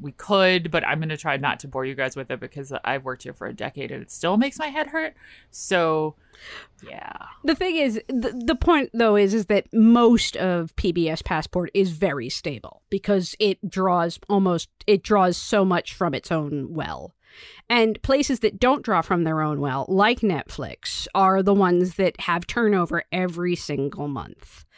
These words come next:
Speaker 2: Um, and, eh, I don't know if everybody reads my streaming posts on a regular monthly basis, but, like, this month, Netflix didn't even have any British content come in. Like, just none.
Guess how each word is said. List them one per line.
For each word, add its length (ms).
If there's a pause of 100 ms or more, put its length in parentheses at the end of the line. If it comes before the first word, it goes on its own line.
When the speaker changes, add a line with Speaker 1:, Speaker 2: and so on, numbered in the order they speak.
(500)
Speaker 2:
Um, 320 (580)
and, 280 (340)
eh, 140 (120)
I 220
don't 160
know 140
if 120
everybody 380
reads 180
my 120
streaming 400
posts 260
on 100
a 40
regular 400 (240)
monthly 300
basis, 340
but, 200
like, 220
this 220
month, 360
Netflix 380
didn't 220
even 180
have 260
any 140
British 300
content 400
come 180
in. 220 (160)
Like, 200
just 200
none. 360